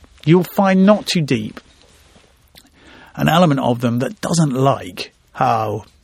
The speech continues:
homogenous the audience is, that doesn't want to be performing every night only to the same kind of people. But having said all that, the end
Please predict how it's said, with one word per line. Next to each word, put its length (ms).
homogenous 540
the 100
audience 420
is, 360
that 200
doesn't 440
want 520
to 140
be 220
performing 460
every 200
night 280
only 300
to 120
the 100
same 300
kind 220
of 80
people. 380
But 480
having 260
said 280
all 140
that, 440
the 240
end 640